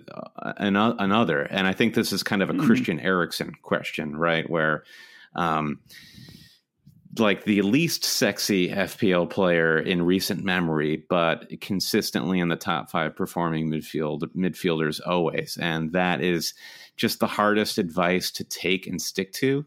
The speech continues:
Speaker 1: This season is no exception. The first three game weeks, Eriksen only has one assist to show for his efforts. Um, but I think we can still, we can guarantee he'll be in the top ten midfielders. We can virtually guarantee in the top five.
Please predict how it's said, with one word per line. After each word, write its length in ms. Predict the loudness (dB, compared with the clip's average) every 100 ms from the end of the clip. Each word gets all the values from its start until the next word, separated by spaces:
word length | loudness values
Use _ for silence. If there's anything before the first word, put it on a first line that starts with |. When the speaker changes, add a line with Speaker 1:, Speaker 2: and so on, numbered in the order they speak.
| _
Speaker 1:
This 200 | -2 0
season 460 | 0 0 2 2 2
is 240 | 0 0
no 180 | 0 0
exception. 640 | -2 -4 -6 -4 -4 -4 -8 -20 -14 -10
The 80 | -2
first 340 | 0 0 0
three 200 | 0 2
game 260 | 2 2 2
weeks, 280 | 0 -2
Eriksen 500 | -2 -2 -2 -2 -4 -2
only 240 | -2 0 0
has 280 | 0 -2
one 280 | -4 -2 -2
assist 520 | -2 -4 -4 -6 -14 -8
to 100 | -6
show 280 | -2 -2 -2
for 180 | -2
his 200 | -2 -4 -6
efforts. 460 | -4 -4 -4 -10 -12 _ _ _ _ _ _ -2
Um, 340 | 2 2 2
but 140 | 2 2
I 60 |
think 240 | 2 0 0
we 120 | 0
can 160 | -2
still, 680 | -4 -2 0 2 2 0 -4 _ _ _ _ -12 -12 -14 -20 _ 0
we 120 | 2
can 280 | 4 0 0 2
guarantee 480 | 4 4 4 2 0
he'll 160 | 0
be 120 | 0
in 100 | 0
the 80 | -2
top 300 | -2 -2 -2
ten 220 | -2 0 0
midfielders. 640 | -2 -6 -6 -6 -8 -12 -16 -20 -2
We 120 | 0
can 120 | 2 2
virtually 380 | 2 2 0
guarantee 440 | 0 0 -2 -2 -4
in 80 | -4
the 100 | -6
top 300 | -8 -8 -6
five. 440 | -6 -6 -10